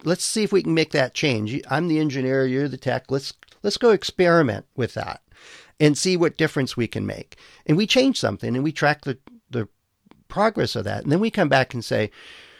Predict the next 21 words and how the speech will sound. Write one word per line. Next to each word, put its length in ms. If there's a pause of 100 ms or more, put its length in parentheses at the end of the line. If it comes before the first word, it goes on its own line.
(340)
"We 240
just 340
saved, 460
you 80
know, 160
fifteen 460
thousand 360
dollars 440
a 60
month 360 (400)
because 360
we 140
made, 280 (120)
we 140
identified 560
that 120
issue 220
and 140
we 80
solved 340
it." 120